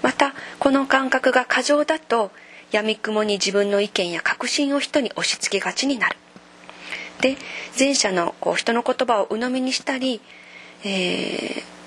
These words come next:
ー、まあ、いろんなコマーシャルとかに操られてしまうっていうのは、自分の自我が侮辱されている、襲われていることであり、自分がこう、一方的に人に意見を押し付けようとしたり、えーと、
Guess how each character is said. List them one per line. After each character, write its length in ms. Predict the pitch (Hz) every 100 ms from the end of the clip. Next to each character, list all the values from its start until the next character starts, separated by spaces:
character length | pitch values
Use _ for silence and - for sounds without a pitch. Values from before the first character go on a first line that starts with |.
| - -
ー、 40 |
ま 120 | 180
あ、 60 | 180
い 80 | 196
ろ 120 | 196
ん 80 | 196
な 140 | 190
コ 140 | - 190
マ 100 | 196
ー 40 |
シ 120 | -
ャ 20 |
ル 100 | 180
と 100 | -
か 120 | - 165
に 140 | 165
操 400 | - 202 214 247
ら 120 | 240
れ 100 | 247
て 120 | 247
し 160 | 247 262
ま 120 | 254
う 40 | 277
っ 20 |
て 180 | - 269
い 20 |
う 40 |
の 120 | 262
は、 80 | 262
自 180 | 202 214
分 180 | 247 262
の 100 | 262
自 220 | 220 330
我 100 | 294
が 200 | 208 196 - - -
侮 100 | 214
辱 240 | 214 208
さ 140 | - 202
れ 80 | 190
て 140 | 190
い 100 | 180
る、 140 | 226 - - - -
襲 180 | - 202
わ 100 | 190
れ 120 | 185
て 160 | 180 175
い 20 |
る 80 | 175
こ 140 | -
と 100 | -
で 140 | 277 294
あ 140 | -
り、 240 | 175 180 - - - - - - -
自 180 | - 226
分 180 | 247 254
が 120 | 247
こ 420 | - 247 240 240
う、 160 | - -
一 100 | 202
方 100 | -
的 240 | 285 269 262
に 60 |
人 240 | 247 - 262
に 220 | 202 -
意 40 |
見 220 | - 208 175
を 40 |
押 100 | 175
し 80 | -
付 140 | - -
け 60 |
よ 80 | 269
う 60 | 240
と 100 | 170
し 80 | -
た 160 | 165
り、 240 | 160 170 - - - - - - -
え 80 | -
ー 40 |
と、 140 | -